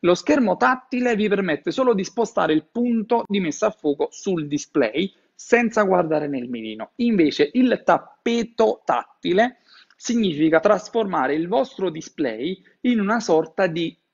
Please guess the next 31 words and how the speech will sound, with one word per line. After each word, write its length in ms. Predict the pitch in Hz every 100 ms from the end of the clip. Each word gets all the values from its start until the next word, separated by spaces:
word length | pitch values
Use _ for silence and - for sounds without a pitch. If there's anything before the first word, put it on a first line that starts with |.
| _ _
trackpad, 880 | - 156 127 - - 131 117 117 139 - -
un 180 | 220 208
po' 380 | 196 190 - _ _
come 360 | - 202 175 165
questo 340 | 180 165 214
qua, 320 | - 165 170 -
diciamo, 400 | 165 160 160 156
del 160 | 151 151
Mac, 340 | 143 139 -
per 140 | 143
intenderci, 720 | 143 139 139 127 127 - 135 - _ _ _ - - - -
e 240 | 196 185 -
viene 240 | 185 185
chiamato 380 | 240 214 156 160
tappeto 520 | 170 - - 143 143
tattile. 440 | 127 101 - 117 139
Vi 200 | 185 240
permetterà, 680 | 220 196 185 - - 113 - - _
se 240 | - - 151
a-, 320 | - _ 143
abilitiamo, 840 | 135 139 143 143 202 190 156 143
eh, 580 | 143 135 127 127 123 123 _ _ _ - -
schermo 460 | - 170 175 170
più 160 | - 147
tappeto 360 | 139 - 135 143
tattile, 300 | 143 - 117
come 140 | 127
in 40 |
questo 280 | 143 180 302
caso, 400 | 269 110 - 160 _ _
di 420 | 202 240 151 -